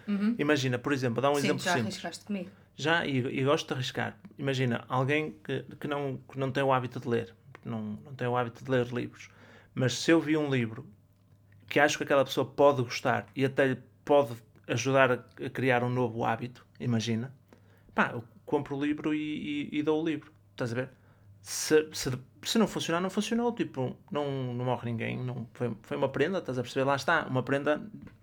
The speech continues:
Speaker 2: que a pessoa não precisava, é isso? O que é que tu precisas de nada? Então,
Speaker 1: Yeah.
Speaker 2: olha, vou arriscar aqui num livro, se colar, colou.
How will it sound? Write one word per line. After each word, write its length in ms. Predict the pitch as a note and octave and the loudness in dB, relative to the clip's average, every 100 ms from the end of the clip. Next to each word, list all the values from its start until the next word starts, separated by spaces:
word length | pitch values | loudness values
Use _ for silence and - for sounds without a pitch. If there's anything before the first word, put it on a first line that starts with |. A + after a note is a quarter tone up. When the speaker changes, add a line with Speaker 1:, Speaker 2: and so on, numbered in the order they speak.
| - - _ - - | -20 -20 _ -20 -6
Speaker 2:
que 80 | - | -4
a 20 | |
pessoa 220 | - D#3 | 0 2
não 200 | D#3 D#3 | 4 2
precisava, 580 | D3+ - D3+ E3+ C#3+ C#3+ | 0 -6 -2 -2 -2 -8
é 100 | C#3+ | -4
isso? 320 | C3+ - - - | -4 -4 -12 -6
O 40 | |
que 80 | C#3+ | -4
é 40 | |
que 80 | C3+ | -4
tu 60 | - | -10
precisas 380 | - A#2 A#2 | -10 -4 -2
de 40 | A#2 | -2
nada? 280 | A#2 G#2+ - - - - - | -4 -4 -12 -20 -20 -20 -12
Então, 240 | - A#2 F3+ | -4 2 4
Speaker 1:
Yeah. 160 | A#3+ G3+ | 6 4
Speaker 2:
olha, 60 | G#3 - | 0 -6
vou 200 | C3 C3+ | 2 4
arriscar 320 | A#2+ - C#3 | 4 0 0
aqui 160 | B2 C#3+ | 0 0
num 140 | C3+ B2+ | -2 -2
livro, 160 | G3+ | -4
se 80 | - | -8
colar, 240 | - C3 | -4 -4
colou. 320 | C3+ G#3+ A3+ | -2 -4 -4